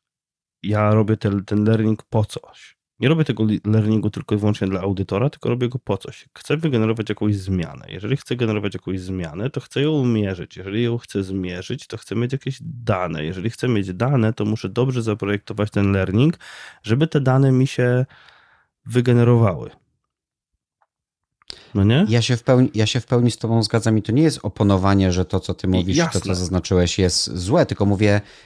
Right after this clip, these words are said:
Speaker 2: w jakiej sytuacji jesteśmy i dlaczego może
Speaker 1: Mhm.
Speaker 2: być ciężko. Nie mówię, że
Speaker 1: Ja
Speaker 2: to, to ja
Speaker 1: myślę,
Speaker 2: uważam, że to jest dobry kierunek.
Speaker 1: że cytując przewodnik po e-learningu Marka Chyli i jego, jego stwierdzenie, że my musimy skończyć z mglistymi obietnicami.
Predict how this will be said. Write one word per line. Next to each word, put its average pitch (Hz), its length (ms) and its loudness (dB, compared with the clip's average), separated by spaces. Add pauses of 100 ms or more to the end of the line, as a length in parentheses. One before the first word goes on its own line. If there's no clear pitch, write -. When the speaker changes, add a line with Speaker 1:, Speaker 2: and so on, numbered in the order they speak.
Speaker 2:
w 95 80 -6
jakiej 107 240 2
sytuacji 110 420 0
jesteśmy 127 600 0
i 120 100 -4
dlaczego 107 380 -2
może 110 220 0
Speaker 1:
Mhm. 196 180 2
Speaker 2:
być 339 80 -10
ciężko. 104 480 0 (380)
Nie 95 160 0
mówię, 92 240 0
że 107 120 0
Speaker 1:
Ja 113 80 2
Speaker 2:
to, 139 60 6
to 143 200 2
ja 107 120 2
Speaker 1:
myślę, 104 80 4
Speaker 2:
uważam, 101 200 2
że 98 40 -4
to 107 100 -2
jest 95 80 -2
dobry 104 220 0
kierunek. 139 500 0 (560)
Speaker 1:
że 110 180 -4
cytując 127 680 0
przewodnik 120 480 -2
po 107 160 0
e-learningu 104 760 -2
Marka 104 360 -4
Chyli 98 480 -4
i - 20 -6
jego, 98 380 -4
jego 98 220 -8
stwierdzenie, 95 760 -6 (160)
że 110 200 -8
my 117 160 -4
musimy 156 320 -4
skończyć 131 600 -4
z 123 60 -6
mglistymi 123 640 -2
obietnicami. 147 720 -4